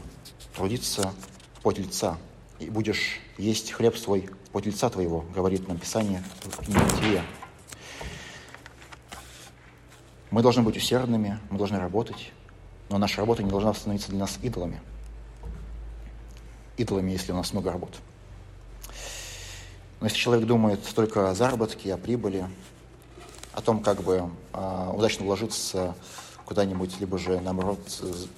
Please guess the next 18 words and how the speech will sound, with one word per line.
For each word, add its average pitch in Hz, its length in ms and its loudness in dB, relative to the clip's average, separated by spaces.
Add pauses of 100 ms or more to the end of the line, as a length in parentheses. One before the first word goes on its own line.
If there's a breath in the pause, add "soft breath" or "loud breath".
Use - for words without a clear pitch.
(160)
а, 90 300 -4 (500)
как-нибудь 95 260 -4
завалить 104 280 4
себя 98 220 0
работой, 104 320 -2
чтобы 92 400 0 (420 loud breath)
выплатить 107 440 -2
ипотеку. 104 640 0 (1900)
В - 20 -20
принципе, - 320 -4 (100)
выплатить, - 360 -6
выпл-, 107 220 -6
выплата 104 300 -2
ипотеки — 104 340 -2
это 95 100 -6
неплохой 110 460 2 (1160)
план. 95 280 6 (560 loud breath)
Однако, 92 640 2